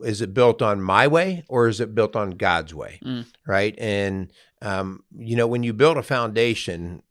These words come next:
Speaker 1: you know, you build stuff, I build stuff. When you get to a certain size of building, you have to get permits.
Speaker 2: Mm.
Speaker 1: You have to get architectural drawings. You have to get stamps of approval.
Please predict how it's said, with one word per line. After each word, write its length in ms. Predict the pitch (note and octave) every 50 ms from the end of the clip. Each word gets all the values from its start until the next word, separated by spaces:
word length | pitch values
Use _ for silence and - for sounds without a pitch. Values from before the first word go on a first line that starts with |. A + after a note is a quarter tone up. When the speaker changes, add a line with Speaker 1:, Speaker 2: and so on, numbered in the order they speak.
| _ _
Speaker 1:
you 320 | - G2+ G#2 G2+ G#2 G#2 G2+
know, 60 | F#2+
you 240 | F#2 F#2 G#2 A#2+ A#2+
build 340 | G#2+ A2 A2+ A2 A2 F#2 -
stuff, 360 | - - A2+ A2 G#2 F#2+ - -
I 140 | A2 A2 G#2+
build 280 | G#2 G#2+ G2+ G2 F2+
stuff. 360 | - - A2 G2+ F#2+ F2 - - _ - - - _ - - - -
When 260 | A2 A2+ A2+ A2+ A#2
you 100 | A2+ A2
get 240 | A2 C3+ C#3 C3 -
to 120 | - B2+ A2+
a 60 | G2
certain 340 | - - C3+ A#2+ - G#2+ G#2
size 720 | - - A#2 A#2 A#2 G#2 F#2+ F#2+ F#2+ F#2 F2 - - - - - _ _ _ -
of 260 | G#2 G2+ F#2 F2+ F#2
building, 600 | F2+ A#2 B2+ C3+ A#2 G2+ F#2+ F#2 F2+ F2+ F#2 F2+ _ - _ -
you 100 | F3+ F3+
have 80 | D#3+ -
to 80 | -
get 200 | A2+ G#2+ - -
permits. 760 | - - - G2 F#2 G2 A#2 A#2+ - - - - - - - _ -
Speaker 2:
Mm. 400 | - B2+ B2 B2 A#2+ A#2+ A#2+ A#2+
Speaker 1:
You 120 | B2+ B2 B2+
have 160 | B2+ B2 A2+
to 100 | B2+ A#2+
get 200 | A#2 A2+ G#2+ -
architectural 680 | G2+ G#2+ G#2+ - A2+ - - A#2 F#2 - - G#2+ F#2+
drawings. 800 | F2 F2+ G#2 G#2 G#2+ G#2+ A#2 A#2 A#2 A#2 A2+ A2+ A#2 A2+ - - - - - - - -
You 80 | C#3+ D3
have 100 | C#3+ D3
to 80 | C#3
get 160 | A#2+ G#2+ -
stamps 560 | - - - - - G#2+ G#2+ A2 A2 - - C3+
of 100 | G#2 G#2+
approval. 640 | G2 - - - C3+ C#3+ C3 G2 D2 B1+ - -